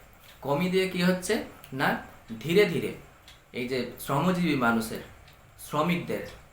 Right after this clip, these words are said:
এবং অন্যান্য পরিষেবায় যারা যুক্ত আছেন শ্রমজীবী মানুষ তাদের, তাদের নিয়ন্ত্রণ ক্ষমতাটা কায়েম করার চেষ্টা করা হচ্ছে এই গিল্ড সোশ্যালিজমের মাধ্যমে। এটাই হচ্ছে গিল্ড সোশ্যালিজমের মূল বক্তব্য।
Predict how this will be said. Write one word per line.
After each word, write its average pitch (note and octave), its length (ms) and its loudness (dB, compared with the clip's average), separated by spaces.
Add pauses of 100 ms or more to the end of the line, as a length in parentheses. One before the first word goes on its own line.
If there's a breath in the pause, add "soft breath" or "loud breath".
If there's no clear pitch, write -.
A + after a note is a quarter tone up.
(220)
এবং E3 200 -4
অন্যান্য D3 420 0
পরিষেবায় C3+ 420 0
যারা B2 160 4
যুক্ত A#2 280 -2
আছেন A#2 260 0
শ্রমজীবী A2 540 -2
মানুষ A2 320 -4
তাদের, C3 300 2 (600 loud breath)
তাদের C#3+ 420 2
নিয়ন্ত্রণ D#3 540 2
ক্ষমতাটা D#3 420 2
কায়েম B2 340 6
করার D3 300 6
চেষ্টা A#2+ 300 0
করা A#2 220 4
হচ্ছে A#2 260 0
এই C3+ 120 2
গিল্ড C3 220 -2
সোশ্যালিজমের A2+ 600 2
মাধ্যমে। F2+ 440 -2 (840)
এটাই E3 280 -4
হচ্ছে E3 280 0
গিল্ড B2+ 240 -4
সোশ্যালিজমের A#2+ 640 -2
মূল B2+ 300 2
বক্তব্য। G2+ 460 -4